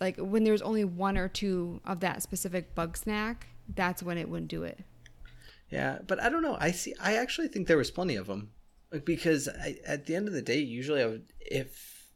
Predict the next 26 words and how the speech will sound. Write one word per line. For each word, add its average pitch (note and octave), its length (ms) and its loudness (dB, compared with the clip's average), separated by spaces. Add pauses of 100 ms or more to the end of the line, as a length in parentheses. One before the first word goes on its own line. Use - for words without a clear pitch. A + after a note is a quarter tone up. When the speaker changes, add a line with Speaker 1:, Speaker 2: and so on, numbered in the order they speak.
(340)
Speaker 2:
and C3 200 2
maybe C3+ 180 2
this C#3 180 2
is C3 80 -6
why A2+ 140 4
I A2+ 40 4
didn't G#2+ 200 0
notice A2+ 300 0
it, - 20 -2
like, F#2+ 160 -4
if G2+ 100 -12
I G#2+ 120 2
accidentally G#2+ 720 -2
killed G2+ 380 -4
one G2 240 -4
or G2 80 -2
something, G2+ 260 -2
I'd G2 60 -6
be G2+ 80 -4
like, G2+ 180 -6
"Oh, C#3 220 4
okay, G#2+ 240 2
well, G#2 200 0
I'll B2+ 140 2
just B2 220 -4
go G#2+ 380 0